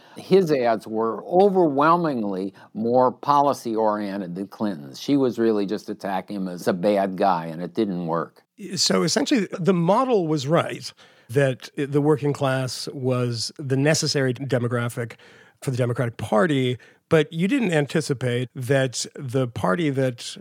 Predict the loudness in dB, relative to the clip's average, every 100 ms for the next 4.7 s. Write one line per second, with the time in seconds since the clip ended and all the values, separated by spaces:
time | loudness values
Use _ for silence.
0 | -14 -6 -2 0 -2 -2 -2 0 0 -2
1 | -2 0 2 2 0 0 -2 -4 -2 2
2 | 2 2 0 -2 -4 -6 -6 -6 -6 -4
3 | -4 -4 -6 -6 -6 -6 -4 -4 -2 -4
4 | -4 -8 0 2 2 -2